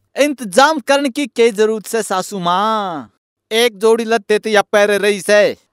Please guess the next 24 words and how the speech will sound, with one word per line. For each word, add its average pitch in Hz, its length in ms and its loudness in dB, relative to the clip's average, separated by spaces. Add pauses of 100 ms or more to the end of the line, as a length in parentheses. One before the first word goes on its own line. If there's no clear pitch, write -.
(120)
और 185 180 -2 (100)
एक 208 300 4
जोड़ी 190 340 4
लत्ते 190 360 -2
की 175 140 -6
तो 190 140 -4
सूखते 180 460 -4
होंगे, 175 340 -2
मैं 175 140 -4
वो 165 160 -4
तार 175 320 0
लाऊंगा। 196 440 0 (300)
और 202 160 2
दहेज 180 540 0
में 190 180 -4
मन 190 240 -6
कुछ 190 300 -6
नहीं 175 180 -10
चाहिए, 180 440 -2 (220)
एक 180 220 -2
या 175 140 0
खाट 156 320 -2
दे 175 220 -2
दिए 180 320 -2